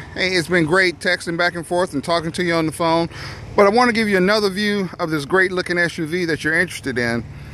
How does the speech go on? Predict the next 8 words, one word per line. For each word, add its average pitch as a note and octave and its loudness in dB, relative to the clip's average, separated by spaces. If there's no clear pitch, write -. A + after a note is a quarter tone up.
It's E3+ 4
the D#3 4
two A#3+ 2
thousand G#3 4
fifteen F3+ 4
Expedition F#3 0
E G#3+ -2
L. B2+ 2